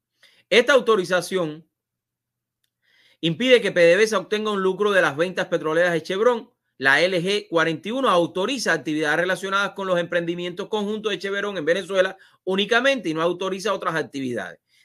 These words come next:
Pero de todas maneras le está dando un oxígeno a esa dictadura que también hoy está en decadencia.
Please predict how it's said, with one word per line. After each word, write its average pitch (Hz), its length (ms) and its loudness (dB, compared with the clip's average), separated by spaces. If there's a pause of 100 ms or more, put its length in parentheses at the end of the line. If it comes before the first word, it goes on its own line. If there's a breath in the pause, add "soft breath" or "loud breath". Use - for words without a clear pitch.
(140)
Pero 123 160 0
de 120 100 0
todas 175 220 0
maneras 214 320 0
le 180 60 0
está 185 180 0
dando 214 260 0
un 202 80 0
oxígeno 175 580 -4 (380)
a 135 200 6
esa 220 280 2
dictadura 156 720 -2 (540)
que 143 100 -4
también 135 480 -2
hoy 214 140 0
está 180 160 -4
en 165 80 -4
decadencia. 123 580 -6